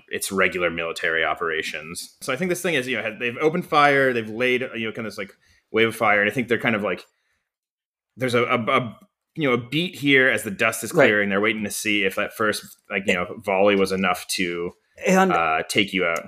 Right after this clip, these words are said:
Speaker 2: I don't know if, like, if it quite works like this, but, like, it's kind of that moment where they're like, <sighs> "Did we, like,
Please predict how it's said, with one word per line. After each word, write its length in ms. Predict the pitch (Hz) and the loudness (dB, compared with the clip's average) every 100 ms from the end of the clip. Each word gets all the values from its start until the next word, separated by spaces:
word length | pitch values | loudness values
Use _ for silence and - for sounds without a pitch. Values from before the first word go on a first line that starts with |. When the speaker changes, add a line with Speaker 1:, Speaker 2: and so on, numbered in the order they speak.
| - | 4
Speaker 2:
I 80 | 202 | 8
don't 140 | 262 | 8
know 160 | 247 202 | 8 6
if, 180 | - | 2
like, 240 | 160 135 - - - _ - | 0 0 -2 -10 -14 _ -4
if 160 | 135 | -4
it 80 | 117 | 0
quite 240 | 151 147 - | 4 4 2
works 240 | 135 - | -2 -2
like 140 | 151 | -2
this, 180 | 170 180 | -2 -4
but, 180 | - 160 | 2 4
like, 320 | 131 127 - - | 6 4 0 -8
it's 120 | - | 2
kind 140 | 269 | 4
of 60 | 262 | 6
that 160 | 269 180 | 6 6
moment 260 | 180 202 | 4 6
where 140 | 160 151 | 4 6
they're 180 | 160 | 8
like, 300 | 151 135 - - _ _ - 185 | 6 4 0 -14 _ _ -6 -4
<sighs> 560 | 160 - - _ _ - | -2 -6 -14 _ _ -2
"Did 160 | 175 180 | 0 2
we, 120 | 190 | 4
like, 400 | 170 151 - | 6 6 2